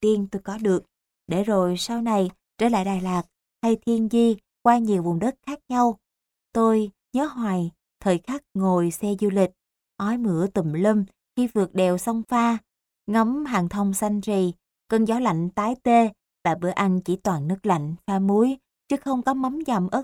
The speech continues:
tỏi. Chiều hôm ấy, sau gần một tuần, rủi dông khắp cao nguyên, thầy Hiên chở tôi về trả lại nguyên vẹn cho gia đình. Xách chai mứt dâu vô nhà, chưa kịp khoe,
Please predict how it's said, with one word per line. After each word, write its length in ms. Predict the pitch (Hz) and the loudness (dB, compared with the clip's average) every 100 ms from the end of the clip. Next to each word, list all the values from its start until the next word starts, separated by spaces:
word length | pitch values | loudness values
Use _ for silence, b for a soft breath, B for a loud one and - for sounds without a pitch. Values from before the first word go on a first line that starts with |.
| - | -2
tỏi. 380 | 208 165 226 330 _ _ _ _ _ _ _ _ _ _ _ _ - | -2 0 -4 -4 _ _ _ _ _ _ _ _ _ _ _ _ -2
Chiều 180 | 233 226 | 2 4
hôm 160 | 240 240 | 2 0
ấy, 320 | 240 277 339 _ _ _ - | -2 -2 -4 _ _ _ -4
sau 220 | - 294 | 0 2
gần 340 | 240 233 196 | 4 4 4
một 200 | 196 190 | 2 0
tuần, 300 | - 202 190 175 _ _ - | 0 2 0 -2 _ _ -4
rủi 260 | 202 180 233 | 2 2 2
dông 380 | 262 240 233 208 202 | 2 4 4 0 -4
khắp 120 | 294 294 | -8 -4
cao 220 | 247 233 | -2 -2
nguyên, 340 | 226 240 240 214 _ _ _ | 0 2 2 0 _ _ _
thầy 240 | - 180 175 | -4 -4 0
Hiên 360 | 214 220 214 196 _ _ - | 2 2 0 -4 _ _ -4
chở 220 | 185 180 - | -2 -2 0
tôi 360 | 240 233 226 202 | 2 4 4 2
về 200 | 196 170 160 | 0 0 -2
trả 180 | 165 208 | -6 -4
lại 280 | 202 160 | -2 -2
nguyên 280 | 175 185 185 | 0 0 0
vẹn 280 | 180 160 156 | 0 -2 -2
cho 100 | 185 | -2
gia 120 | 196 | -2
đình. 280 | 185 180 170 165 _ _ _ _ - | 2 2 2 -4 _ _ _ _ 0
Xách 160 | 240 | 2
chai 120 | 208 | 2
mứt 160 | 190 214 | 0 0
dâu 240 | 208 190 180 | 2 4 4
vô 140 | 180 | 2
nhà, 360 | 175 180 165 160 _ _ - | 0 0 0 -2 _ _ 0
chưa 120 | 214 | 2
kịp 180 | 196 180 - | 2 -2 -2
khoe, 260 | 220 220 | 0 2